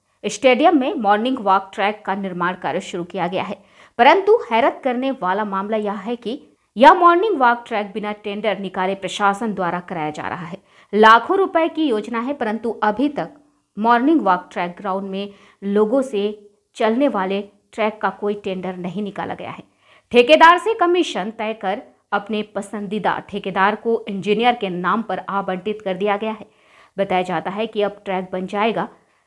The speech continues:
तब इसका टेंडर अपने मन मुताबिक दर राशि पर निकाली जाएगी। इसमें लाखों रुपए की सरकार राशि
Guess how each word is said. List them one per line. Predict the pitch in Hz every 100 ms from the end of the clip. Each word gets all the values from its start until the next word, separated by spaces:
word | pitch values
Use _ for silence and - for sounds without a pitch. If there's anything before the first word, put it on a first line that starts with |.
| _ _ -
तब | 277 320
इसका | 302 - 285
टेंडर | 294 226 208 214 185 185 -
अपने | 208 220 220
मन | 185 208
मुताबिक | 254 214 208 190 233 170
दर | 202 202
राशि | 156 185 - 202 _ -
पर | 175
निकाली | 190 185 180 175 175
जाएगी। | 190 156 - _ _ _ _ _ 220
इसमें | - 226
लाखों | 190 170 220
रुपए | 214 208
की | 196
सरकार | 196 180 185 185
राशि | 180 175 - 202 190